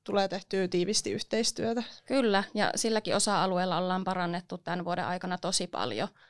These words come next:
Speaker 2: Et varsinkin nimenomaan ton meidän työmaapalveluitten kanssa – on, ollaan parannettu toi-, yhteistyötä ja toimintaa, ja, ja mun mielestä ollaan tehty siinä hienoa työtä. Että
Speaker 1: Joo. No mikä sulle on mieluisinta sun työssä?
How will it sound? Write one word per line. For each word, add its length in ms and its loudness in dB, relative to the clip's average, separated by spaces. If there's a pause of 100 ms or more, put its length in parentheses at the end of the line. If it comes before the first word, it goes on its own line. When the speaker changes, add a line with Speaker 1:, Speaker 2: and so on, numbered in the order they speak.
(160)
Speaker 2:
Et 200 -6
varsinkin 340 0
nimenomaan 460 -2
ton 120 -4
meidän 320 -4
työmaapalveluitten 1000 0
kanssa – 360 0 (840)
on, 180 -2 (220)
ollaan 280 2
parannettu 520 -2
toi-, 340 -4
yhteistyötä 520 -2
ja 100 -2
toimintaa, 640 -4
ja, 180 -4 (300)
ja 140 -10 (280)
mun 180 0
mielestä 300 0
ollaan 180 0
tehty 240 -6
siinä 300 -2
hienoa 340 -2
työtä. 320 -2
Että 240 -10 (240)
Speaker 1:
Joo. 280 4 (1080)
No 60 -2
mikä 220 6
sulle 380 6
on 200 0
mieluisinta 720 2
sun 240 -6
työssä? 480 -2